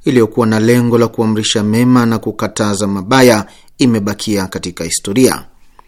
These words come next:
Ahlul Baiti wengine wa Mtume sallallahu alayhi wa alihi wasallam nao, kutokana na kusimama kwa ajili ya kukabiliana na maovu na mabaya katika jamii na kuamrisha mema, hawakusalimika na chuki na ghadhabu za watawala madhalimu.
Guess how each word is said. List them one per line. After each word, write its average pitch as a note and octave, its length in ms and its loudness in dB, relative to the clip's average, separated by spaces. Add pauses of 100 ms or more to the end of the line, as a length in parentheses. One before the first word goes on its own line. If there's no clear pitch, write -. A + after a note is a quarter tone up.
(600)
Ahlul C#3 320 4
Baiti F#3 360 4
wengine D3 460 6
wa B2+ 140 6
Mtume C3 380 2
sallallahu A#2+ 800 0
alayhi A#2 400 2
wa A2+ 200 0
alihi A2+ 440 -2
wasallam A2+ 500 0 (480)
nao, A2 400 0
kutokana A#2+ 600 -2
na B2 120 0
kusimama B2 800 2
kwa A#2 220 -2
ajili A2+ 300 -2
ya A2+ 60 0
kukabiliana A2+ 720 -2
na A2+ 80 -2
maovu A#2 440 0
na A#2 100 -2
mabaya A#2 580 0
katika G#2+ 480 -8
jamii A2 520 0 (200)
na B2+ 140 -4
kuamrisha G#2 580 -4
mema, A2 400 0 (320)
hawakusalimika A2+ 1300 -2
na A#2 120 -2
chuki A#2+ 400 -4
na A#2 140 -2
ghadhabu A2+ 500 -2
za G#2+ 140 -2
watawala G2 560 -4
madhalimu. G2 600 -2